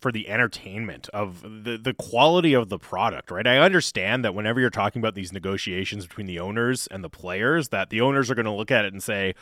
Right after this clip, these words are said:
"Well, hold on, why would we put more money in the system," right? Like, we want all of that money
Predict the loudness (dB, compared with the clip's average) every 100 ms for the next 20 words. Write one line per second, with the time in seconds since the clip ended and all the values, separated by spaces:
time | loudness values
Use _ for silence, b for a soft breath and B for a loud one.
0 | b -6 0 2 4 4 4 4 4 4
1 | 2 -4 -4 -4 -2 -2 0 -2 -4 -6
2 | -2 -2 -2 -4 -2 0 0 -4 -4 -2
3 | 0 2 2 0 -2 -4 -4 -4 -4